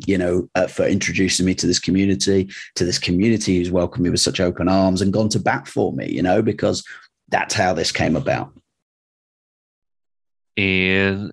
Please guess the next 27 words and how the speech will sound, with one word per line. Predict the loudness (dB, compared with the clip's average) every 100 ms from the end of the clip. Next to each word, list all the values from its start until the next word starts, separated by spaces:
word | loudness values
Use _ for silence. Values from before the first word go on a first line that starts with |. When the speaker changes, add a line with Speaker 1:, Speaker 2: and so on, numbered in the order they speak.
| -10
Speaker 2:
that | -2 0 0 0
is | 0
it. | 2 0 -2
I | -6
wanna | -2 -4 -2
thank, | -2 -2 -8 -8
uh, | -2 0 -2
Mark | -2 -6 -6 -10 -18 -4
for, | 0 2 2 0 -2 -4
you | -4
know, | -2 -2
giving | -4 -2
us | -2
a | -4
few | -4 -4
moments | -2 0 0 -2
to | -4
kinda | -4 -2
shed | -2 -2 -4
some | -6 -6
light | -2 -2 0
on | -2 -2
that | -2 -2
really | -4
fun | -2 -6 -4
Easter | -6 -2 0
egg. | 0 -2